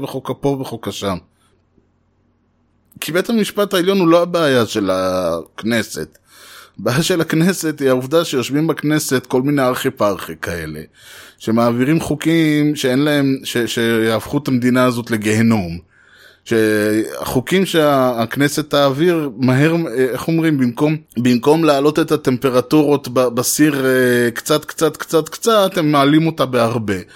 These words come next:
ואגב, אם דיברתי על זה שאף צפרדע לא הייתה נשארת במים כשהם מתחילים לרתוח, זה בסדר, יש הרבה מאוד אנשים שבורחים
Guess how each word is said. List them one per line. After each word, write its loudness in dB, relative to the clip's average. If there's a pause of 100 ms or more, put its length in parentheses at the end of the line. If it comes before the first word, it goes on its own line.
(360)
ואגב, 0
אם 0
דיברתי 0
על 2
זה -2
שאף 0
צפרדע 0
לא 2
הייתה -2
נשארת -2
במים 2
כשהם -2
מתחילים 0
לרתוח, 0 (100)
זה -6
בסדר, 0
יש -2
הרבה 0
מאוד -2
אנשים -4
שבורחים -2